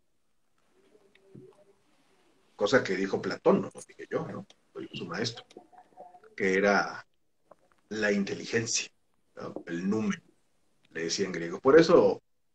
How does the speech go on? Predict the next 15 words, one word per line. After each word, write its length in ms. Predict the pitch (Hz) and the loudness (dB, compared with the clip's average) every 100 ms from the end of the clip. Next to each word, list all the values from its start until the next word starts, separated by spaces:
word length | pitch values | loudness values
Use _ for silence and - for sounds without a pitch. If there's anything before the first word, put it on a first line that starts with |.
| _ _ - | _ _ -16
le, 420 | 82 82 71 67 | -10 -10 -10 -10
le 140 | 85 | -10
cargaban 400 | 95 104 113 120 | -4 0 4 4
carrilla 520 | - 98 101 101 85 80 | 2 0 0 0 -2 -6
en 60 | |
la 80 | - | -12
academia. 600 | - - 101 117 - 123 - | -10 0 4 6 6 6 10
<laughs> 2250 | - 233 - 208 196 - 208 202 - 160 - - - - 160 - - - - 104 104 - | 10 12 12 12 12 12 10 10 10 8 8 6 4 4 0 0 -4 -4 -6 -2 -4 -4
Le 180 | 117 107 | -4 -4
cargaban 360 | 101 110 120 127 | 0 4 4 4
carrilla 420 | 110 104 101 101 101 | 2 0 2 4 4
en 160 | 90 | 2
la 60 | - | -6
academia. 360 | - - - - _ _ _ - - - - - - | -14 -14 -14 -18 _ _ _ -20 -20 -20 -16 -18 -2
Am, 680 | 117 110 107 104 104 101 | 6 8 8 6 2 -4